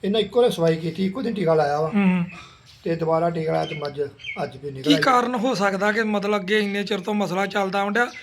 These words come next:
Speaker 2: ਹੁਣ ਇੱਕਦਮ ਕਿੱਦਾਂ ਬਣ ਗਈ ਇਹ? ਸੋਚੀਏ
Speaker 1: ਇਹ
Speaker 2: ਤੇ।
Speaker 1: ਤੇ ਤੁਹਾਡਾ ਹੀ ਡਾਕਟਰ ਸਾਹਿਬ ਦਾ ਚਮਤਕਾਰ ਆ, ਗੁਰੂ ਨੂੰ ਮੰਨਦੇ ਨੇ, ਮਹਾਰਾਜ ਦੀ ਕਿਰਪਾ ਹੈ ਤੇ।
Speaker 2: ਕਿਰਪਾ, ਆ
Speaker 1: ਤੇ ਜਿਹਨੂੰ
Speaker 2: ਜਿਹੜੀ
Speaker 1: ਹੱਥ
Speaker 2: ਗੱਲ ਹੈ।
Speaker 1: ਪਾ ਲੈਂਦੇ ਨੇ, ਉਹ
Speaker 2: ਹੂੰ।
Speaker 1: ਮਹਾਰਾਜ ਦਾ ਕ-, ਕੰਮ ਨੇਪਰੇ ਚਾੜ੍ਹਦਾ ਹੈ।
Speaker 2: ਤੁਹਾਡੇ ਦੋ ਤਿੰਨ ਕੇਸ ਲਾਗੇ ਹੋ ਗਏ ਆ ਨਾ
Speaker 1: ਸਾਡੇ
Speaker 2: ਹੁਣ।
Speaker 1: ਲਾਗੇ ਤੇ ਅਸੀਂ ਦੋ ਹੀ,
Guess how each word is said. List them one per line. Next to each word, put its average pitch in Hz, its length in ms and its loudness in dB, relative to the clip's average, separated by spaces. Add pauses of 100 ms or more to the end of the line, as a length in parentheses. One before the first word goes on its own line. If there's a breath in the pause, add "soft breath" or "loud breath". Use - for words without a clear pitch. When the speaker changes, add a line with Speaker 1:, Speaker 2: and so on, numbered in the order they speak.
(200 loud breath)
Speaker 2:
ਹੁਣ 285 140 8
ਇੱਕਦਮ 302 420 6
ਕਿੱਦਾਂ 262 240 4
ਬਣ 233 180 4
ਗਈ 185 200 -2
ਇਹ? 160 40 -4 (300)
ਸੋਚੀਏ 254 320 6
Speaker 1:
ਇਹ 208 60 8
Speaker 2:
ਤੇ। 240 120 4
Speaker 1:
ਤੇ 247 200 2
ਤੁਹਾਡਾ 196 400 4
ਹੀ 226 220 6 (260)
ਡਾਕਟਰ 185 340 2
ਸਾਹਿਬ 190 140 2
ਦਾ 202 160 0
ਚਮਤਕਾਰ 180 360 4
ਆ, 185 180 4
ਗੁਰੂ 180 340 -2
ਨੂੰ 208 100 0
ਮੰਨਦੇ 160 300 4
ਨੇ, 196 140 4
ਮਹਾਰਾਜ 196 320 2
ਦੀ 196 60 -6
ਕਿਰਪਾ 165 340 0
ਹੈ 151 60 2
ਤੇ। - 180 -12 (300)
Speaker 2:
ਕਿਰਪਾ, 196 360 -2
ਆ 208 360 8
Speaker 1:
ਤੇ 190 60 4
ਜਿਹਨੂੰ 190 160 6
Speaker 2:
ਜਿਹੜੀ 196 140 8
Speaker 1:
ਹੱਥ 180 60 4
Speaker 2:
ਗੱਲ 180 80 -2
ਹੈ। 180 40 -2
Speaker 1:
ਪਾ 165 180 6
ਲੈਂਦੇ 185 260 2
ਨੇ, 220 220 -2 (360)
ਉਹ 190 60 4
Speaker 2:
ਹੂੰ। 196 140 8
Speaker 1:
ਮਹਾਰਾਜ 196 340 6
ਦਾ 202 140 4
ਕ-, 202 120 -6 (260)
ਕੰਮ 202 200 -2
ਨੇਪਰੇ 180 360 0
ਚਾੜ੍ਹਦਾ 160 340 -2
ਹੈ। 120 120 -12 (360 loud breath)
Speaker 2:
ਤੁਹਾਡੇ 233 260 6
ਦੋ 226 200 4
ਤਿੰਨ 247 200 0
ਕੇਸ 233 340 4
ਲਾਗੇ 208 380 4
ਹੋ 208 100 4
ਗਏ 175 160 -2
ਆ 180 40 0
ਨਾ 180 60 2
Speaker 1:
ਸਾਡੇ 185 140 2
Speaker 2:
ਹੁਣ। - 80 0
Speaker 1:
ਲਾਗੇ 208 240 -2
ਤੇ 240 140 -2
ਅਸੀਂ 220 120 2
ਦੋ 208 300 2
ਹੀ, 240 60 0